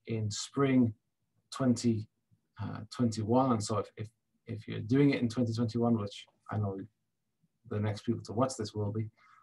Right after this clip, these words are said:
uh, you have a little bit of extra time, uh, in this, uh, module, uh, which, you know, given that the, the final essay is coming up, um, that should give you some time to do the, the normal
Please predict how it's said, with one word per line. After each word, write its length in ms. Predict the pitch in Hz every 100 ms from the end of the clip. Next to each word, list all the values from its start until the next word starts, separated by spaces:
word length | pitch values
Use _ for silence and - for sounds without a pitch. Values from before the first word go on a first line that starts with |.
| _ _ -
uh, 320 | 110 107 107 -
you 320 | 139 127 127
have 400 | 117 143 147 135
a 80 | 127
little 260 | 127 143 135
bit 160 | 123
of 80 | 117
extra 260 | 135 - 117
time, 540 | - 131 135 127 113 - -
uh, 80 | 117 -
in 240 | 117 113 113
this, 400 | 110 110 - -
uh, 80 | 110
module, 540 | 110 110 107 107 107 107 - - _ 110
uh, 180 | 104 104
which, 420 | 110 113 - - - 117
you 60 |
know, 200 | 120 113 - 110
given 300 | 143 131 131
that 160 | 127
the, 260 | 120 117 110
the 60 | 110
final 320 | - 120 113
essay 240 | 117 123
is 100 | 107
coming 320 | 107 - 117 107
up, 160 | 110 - _ _ _ _ _
um, 340 | - - - - - _ -
that 180 | 113 -
should 240 | - 113 110
give 160 | 110
you 80 | 104
some 180 | - 107
time 220 | 104 104
to 160 | - 104 _ _ -
do 160 | 123
the, 160 | 113 107
the 140 | 107
normal 520 | 104 120 127 117 104